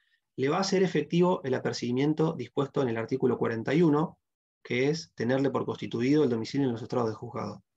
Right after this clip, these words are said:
¿Bien? ¿Se entiende? Entonces, primera postura que podría adoptar el ejecutado, no presentarse, no comparecer. Si se diera esa,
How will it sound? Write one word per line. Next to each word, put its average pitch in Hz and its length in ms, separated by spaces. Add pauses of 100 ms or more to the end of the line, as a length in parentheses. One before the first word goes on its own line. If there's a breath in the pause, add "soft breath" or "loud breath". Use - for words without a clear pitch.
(160)
¿Bien? 147 320 (1500)
¿Se - 60
entiende? 180 400 (480)
Entonces, 139 380
primera 165 560 (580)
postura 165 320
que 117 80
podría 123 220
adoptar 135 300
el 123 80
ejecutado, 131 600
no 135 80
presentarse, 123 460
no 139 80
comparecer. 113 420 (1000)
Si - 200
se - 140
diera 156 300
esa, 127 600